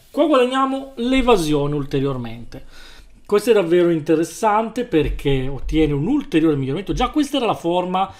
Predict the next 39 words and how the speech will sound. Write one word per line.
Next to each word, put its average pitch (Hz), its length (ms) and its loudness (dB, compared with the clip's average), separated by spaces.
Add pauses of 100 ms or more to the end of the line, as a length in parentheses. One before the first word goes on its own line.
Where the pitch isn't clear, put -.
(420)
che - 140 -2
preferivo, 143 800 -2 (840)
ma 147 120 -4
aveva 147 360 2
altissime 131 840 -6
limitazioni. 127 800 -8 (360)
Cavolo, 175 220 2
nella 185 120 2
forma 160 180 0
base 180 180 4
aveva 147 160 2
quaranta 160 200 -2
per 202 120 -4
cento 220 60 2
di 214 60 0
damage 185 220 -2
reduction, 131 300 -2
cinquanta 143 300 -6
per 190 40 -12
cento 202 180 -2
d'attacco, 180 580 0
trenta 240 300 2
per 233 120 -4
cento 220 160 -6
di 170 80 -2
stun, 214 400 -2 (1000)
no, 185 120 -4
guarda, 175 160 2
cinquanta 226 260 -4
per 262 100 -2
cento 262 140 -4
di 202 100 -6
stun 233 460 -2
e 165 80 -6
trenta 151 240 -4
per 147 120 -6
cento 135 200 -6
di 131 120 -4
eva, 120 400 -6